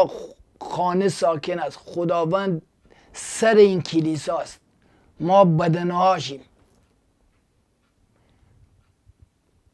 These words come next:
بایستی ما از سر، مغزی که دستور می‌ده همه چی رو دیگه،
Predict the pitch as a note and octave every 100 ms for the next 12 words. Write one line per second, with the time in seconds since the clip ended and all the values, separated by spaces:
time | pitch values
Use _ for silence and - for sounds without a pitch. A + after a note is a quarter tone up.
0 | _ A3 F#3+ G#3 G#3+ A3+ G#3+ G3+ A3 A3+
1 | A3+ F#3+ F3 - - - A#3+ A#3+ G3+ _
2 | _ _ _ _ _ _ - - D#3+ F3+
3 | G#3+ A#3 G3+ F3 D3 F3 D#3+ - _ _
4 | _ _ _ E3+ E3 - F#3+ F3 E3 D#3
5 | D3+ D3 C#3+ D3+ D3 C#3 D3 C#3+